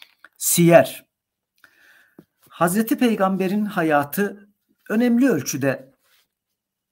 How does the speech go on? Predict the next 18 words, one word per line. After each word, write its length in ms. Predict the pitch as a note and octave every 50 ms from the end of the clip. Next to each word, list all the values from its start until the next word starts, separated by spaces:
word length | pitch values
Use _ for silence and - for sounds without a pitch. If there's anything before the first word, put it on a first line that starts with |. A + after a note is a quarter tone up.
| _ _ _ _ _ _ _ _ _ _ _ _ _ _
biliniyor 760 | - G2+ G#2 C#3 C#3 B2+ B2+ B2+ B2+ C#3+ F3+ A3+ A3+ - - - _ -
ve 340 | D3+ E3 E3+ D#3+ - - _ _ _ -
bu 380 | C3 E3 A#3 A#3 G3+ F3 - - B2
bilindiği 600 | E3 F3 E3+ F#3 G3+ G3+ G3 - G#3+ B3 C4+ C4
kadarıyla 640 | - - - - D#3+ D3+ D3+ F#3 F#3+ E3 C#3+ B2+ G#2+
bile 400 | A#2 G#2+ G#2 A#2+ C3+ - - _ _ -
bizim 500 | C3 E3+ - C#3+ D#3+ F#3 G3 G3 - - _ _ _ _ _ _ _ _ _ -
Mushaf'ı 760 | D#3 A3 A3 - - D3+ C#3 - - E3 F#3 - - - _ _ _ _ _ _ _ _ _ _ _ _ _ _ _ _ _
sağlıklı 720 | - - - - D#3+ D3+ E3 E3+ E3+ F3 F3 F#3 G#3 A3 D#3+
bir 180 | D#3 C3 A#2+
biçimde 440 | A#2+ A#2+ - - B2 A2+ G#2 A2 -
anlamamıza 1040 | - - E3 F3+ F3 D#3 D3 C#3 C#3 C3 C3+ C#3 B2+ D#3 G3 G#3 G#3 - - _ _ _ _ _ _ _ _ _ _ _ _ _ _ _
önemli 440 | - D#3+ F3+ F#3 F3+ F#3 F#3 F#3+ A#3+
ölçüde 560 | A3+ E3+ D3+ C#3 C3+ - - C#3+ E3+ F#3+ -
izin 400 | F3 C#3+ A#2+ C3 D3 D3+ C#3+ C3
verir 440 | B2 C3 C3 C3+ C3 A#2+ A2 G#2+ -
diye 200 | A2+ A2 G2+ E2+
düşünüyorum. 680 | G2+ - - - G#2 G2 F#2 F2 E2+ D#2+ D2+ D2 - -